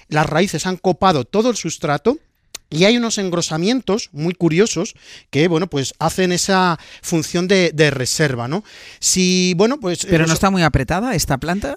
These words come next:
Speaker 1: Claro.
Speaker 2: No tiene demasiada raíz para tan poca maceta.
Speaker 1: Exacto. Esta planta ahora mismo está en un momento perfecto para trasplantarla.
Speaker 2: Deberíamos.
Speaker 1: Sí.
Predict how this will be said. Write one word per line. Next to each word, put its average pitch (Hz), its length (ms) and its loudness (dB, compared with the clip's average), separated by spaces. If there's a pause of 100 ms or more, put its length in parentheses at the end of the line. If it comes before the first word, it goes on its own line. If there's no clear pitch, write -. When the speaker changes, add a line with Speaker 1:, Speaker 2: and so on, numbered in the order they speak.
Speaker 1:
Claro. 220 320 4
Speaker 2:
No 175 140 -2
tiene 196 200 0
demasiada 175 440 2
raíz 165 260 0
para 196 180 0
tan 170 180 -2
poca 156 200 -2
maceta. 151 400 -2
Speaker 1:
Exacto. 190 520 0
Esta 240 240 -4
planta 233 320 2
ahora 208 180 6
mismo 214 280 -2
está 220 180 -4
en 214 60 0
un 202 100 0
momento 190 480 -2
perfecto 175 500 -4
para 147 220 -4
trasplantarla. 120 960 -8
Speaker 2:
Deberíamos. 139 680 0
Speaker 1:
Sí. 170 240 0